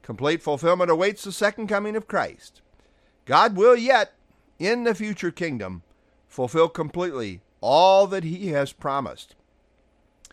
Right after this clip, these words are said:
It's as sure as God's covenant promises. Genesis fifteen eighteen, "On the same day the Lord made a covenant with Abram, saying, 'To your descendants I have given this land,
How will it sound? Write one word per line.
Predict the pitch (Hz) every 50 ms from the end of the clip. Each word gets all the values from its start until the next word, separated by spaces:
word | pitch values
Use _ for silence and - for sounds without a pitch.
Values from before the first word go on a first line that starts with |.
| _ _ _ _ _ _ _ _
It's | 160 180 180 -
as | 175 151 143 135
sure | - - - 185 190 202 214 226 240 262 269 - _ -
as | 110 120 123 107 101
God's | 98 101 135 143 156 165 170 175 175 170 - - _ _ _ _ _ _ _ _ _
covenant | - - - 170 165 131 117 101 101 101 - _ _ _ _ _ _
promises. | - 143 131 120 104 85 78 - - - _ _ - - - _ _ _ _ _ _ _ _ _ _ _ _ _ _
Genesis | _ - 156 190 208 202 220 202
fifteen | - 214 202 196 - 202 190
eighteen, | 180 151 139 - 151 135
"On | 127 139 147
the | 147
same | - - 208 226 226
day | 208 208 208 208
the | 202 190 175
Lord | 165 170 175 170
made | 170 165 170
a | 156 143 139 - _
covenant | - - - _ - 220 247 285 294 294 269 233 165 120 - _ _ _ _ _ _ _ _
with | - - 104 95
Abram, | 107 107 104 87 82 - - _ _ _ _ _ _ _ _ _ _ _
saying, | - - - 175 170 165 156 147 135 131 - _ _ _ -
'To | - - 185
your | 175 170 165 175 196 226 247 240
descendants | 214 202 185 - - - 226 254 269 247 202 175 - -
I | - 185 190
have | 185 175 165 151 139 143
given | 165 226 269 277 277 269 208 156
this | 139 131 123 - -
land, | 117 110 104 92 85 78 -